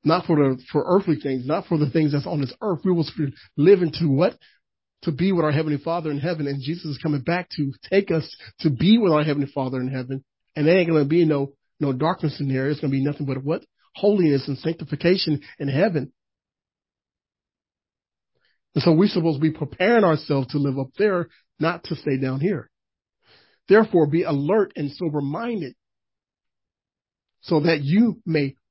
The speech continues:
pray above all. So we may pray above all. Love each other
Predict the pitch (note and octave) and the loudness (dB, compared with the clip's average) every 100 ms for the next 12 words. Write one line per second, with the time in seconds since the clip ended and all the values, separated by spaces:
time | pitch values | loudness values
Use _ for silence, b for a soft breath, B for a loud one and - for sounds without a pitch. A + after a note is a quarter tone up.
0 | - - - A#3 B3+ E3 D#3 D3 D3+ C#3+ | -8 -8 -2 0 2 0 -2 -2 -2 -2
1 | - _ - F#3+ G#3+ E3 B2 - _ _ | -8 _ -10 -6 -4 -4 -10 -18 _ _
2 | _ _ _ _ _ _ _ _ _ _ | _ _ _ _ _ _ _ _ _ _
3 | _ _ _ _ _ _ _ _ _ _ | _ _ _ _ _ _ _ _ _ _
4 | _ - D3 F3 E3+ C#3+ - E3+ E3+ D3 | _ -16 -8 -6 -4 -6 -6 -2 0 0
5 | C#3 C3+ C3 B2 G#2+ _ _ _ _ _ | 0 -2 -4 -10 -12 _ _ _ _ _
6 | _ _ _ _ _ _ _ _ _ _ | _ _ _ _ _ _ _ _ _ _
7 | _ _ _ _ _ _ _ _ _ _ | _ _ _ _ _ _ _ _ _ _
8 | D3+ E3+ F3 D#3+ - C#3 B2 | 4 4 4 0 -4 -6 -6